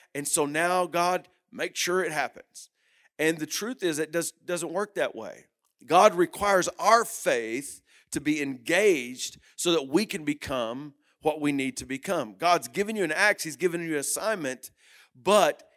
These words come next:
it's up to you to sharpen it. And I don't know what about you, but I don't want to be dull. <laughs> I want to be sharp. There are many times that the children of Israel were spiritually dull when Jesus walked on the earth, and he, and he would say that to them. He would say,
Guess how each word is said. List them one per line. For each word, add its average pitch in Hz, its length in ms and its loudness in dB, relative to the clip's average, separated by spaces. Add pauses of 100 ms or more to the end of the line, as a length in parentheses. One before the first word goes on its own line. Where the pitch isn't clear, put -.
(120)
it's 160 160 -2
up 185 140 2
to 165 100 -6
you 170 400 0
to 160 100 -12
sharpen 190 460 -2
it. 98 120 -10
And 170 140 -2
I 240 40 2
don't 381 120 -2
know 370 120 -4
what 294 200 -4 (200)
about 208 320 0
you, 240 140 -8
but 214 140 -4
I 185 100 0
don't 233 180 4
want 240 120 6
to 233 80 2
be 220 120 -2
dull. 165 680 10 (480)
<laughs> - 340 -2
I 196 420 0
want 226 140 0
to 175 80 -2
be 185 240 -2 (180)
sharp. 220 680 2 (340)
There 175 120 0
are 170 40 -2
many 208 220 0
times 190 360 0
that 147 140 2 (340)
the 151 80 -10
children 190 440 2
of 156 80 -6
Israel 175 320 2
were 139 100 2
spiritually 170 580 -4
dull 139 460 4
when 117 140 -8
Jesus 139 360 -6
walked 139 240 -2
on 131 120 -8
the 123 160 -6
earth, 151 220 -2
and 117 100 -12
he, 135 260 -8
and 131 100 -8
he 139 60 -4
would 131 160 -6
say - 240 0
that 147 180 -4
to 123 60 -12
them. 120 160 -8
He 127 80 -10
would 131 160 -10
say, 160 160 0